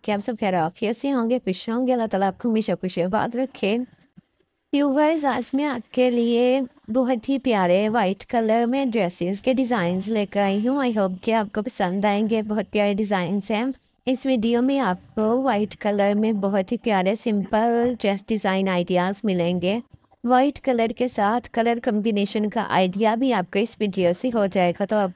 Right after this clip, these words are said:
वीडियो को complete watch करें, सभी designs को एक बार ज़रूर watch करें ताकि आपको idea हो जाए कि आपने अपने लिए जो white color में dress बनवाना है उस पर किस तरह से designing करनी है।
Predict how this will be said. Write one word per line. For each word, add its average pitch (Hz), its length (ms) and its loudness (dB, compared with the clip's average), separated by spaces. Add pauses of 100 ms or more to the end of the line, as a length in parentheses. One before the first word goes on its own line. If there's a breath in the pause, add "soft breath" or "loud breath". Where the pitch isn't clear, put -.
वीडियो 185 280 2
को 233 260 -2 (540)
complete 269 420 0
watch 202 360 0
करें, 233 500 0 (320)
सभी 247 300 0
designs 226 520 -2
को - 100 -4
एक 226 220 -2
बार 196 160 2
ज़रूर 196 320 -2
watch 190 360 -2
करें 180 520 -2 (640)
ताकि 277 320 0
आपको 277 300 0
idea 226 400 2
हो 277 160 0
जाए 190 200 2
कि 185 200 -4
आपने 233 400 0
अपने 240 240 0
लिए 214 160 2
जो 220 140 2
white 190 260 2 (300)
color 202 240 2
में 226 140 0
dress 185 320 -2 (540)
बनवाना 190 460 2 (100)
है 240 160 0
उस - 160 -6
पर 233 200 -2
किस 226 220 -4
तरह 196 220 0
से 196 160 -4
designing 220 500 0
करनी 202 360 0
है। 214 240 -2